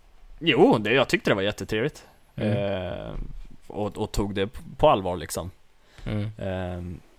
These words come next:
Speaker 1: det var synd bara att vi, vi aldrig riktigt tog oss dit.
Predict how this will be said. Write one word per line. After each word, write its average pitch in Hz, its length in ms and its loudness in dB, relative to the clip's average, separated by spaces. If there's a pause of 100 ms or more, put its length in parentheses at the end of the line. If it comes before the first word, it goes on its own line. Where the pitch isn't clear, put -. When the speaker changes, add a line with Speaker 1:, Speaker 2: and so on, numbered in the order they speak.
(120)
Speaker 1:
det 110 60 -6
var 113 80 0
synd 139 240 2
bara 107 160 6
att - 140 -4
vi, 107 340 2
vi 104 240 0
aldrig 95 300 0
riktigt - 580 -12
tog 95 180 -8
oss 95 100 -8
dit. - 400 -10